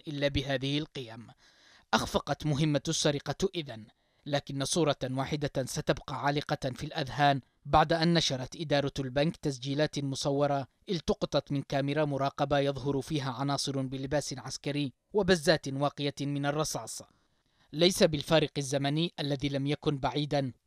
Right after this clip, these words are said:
تقع المقارنة، وإنما بالأفعال التي تتوارد خلال أقصر الأيام وجعا على عدن.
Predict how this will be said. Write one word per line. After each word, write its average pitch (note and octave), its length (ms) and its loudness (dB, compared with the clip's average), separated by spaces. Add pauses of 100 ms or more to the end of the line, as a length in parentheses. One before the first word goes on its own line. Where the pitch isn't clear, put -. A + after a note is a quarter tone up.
(100)
تقع C#3 280 -4
المقارنة، C#3 800 0 (260)
وإنما D3 580 0
بالأفعال C#3 800 -4
التي C#3+ 200 -6
تتوارد C#3 640 -2
خلال C#3 360 -4
أقصر - 520 -6
الأيام C#3+ 640 0
وجعا C3 400 0
على C3 200 -4
عدن. C#3 440 0